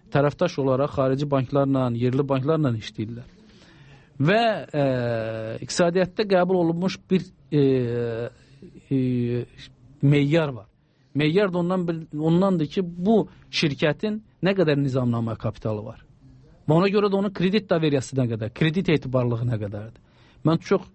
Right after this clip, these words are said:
müsbət sayıram ki, vəsait dövlət büdcəsindən ayrılır, e, və, e,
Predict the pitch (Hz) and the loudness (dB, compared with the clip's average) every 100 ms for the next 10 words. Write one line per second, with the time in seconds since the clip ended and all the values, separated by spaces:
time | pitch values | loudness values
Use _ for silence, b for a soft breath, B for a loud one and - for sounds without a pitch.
0 | - 147 - 202 - 139 127 113 107 139 | -8 -4 0 0 2 2 2 -2 -4 -4
1 | 170 190 B B B B 139 143 - 143 | -4 -6 B B B B -2 0 2 2
2 | 175 170 143 156 - 135 127 120 139 135 | 0 -2 -2 -2 -4 -4 -4 -2 0 2
3 | 127 123 120 120 156 214 b b b b | 2 0 0 0 0 -2 b b b b
4 | - 131 123 120 139 139 160 170 131 139 | -2 0 2 0 2 2 2 0 -2 -2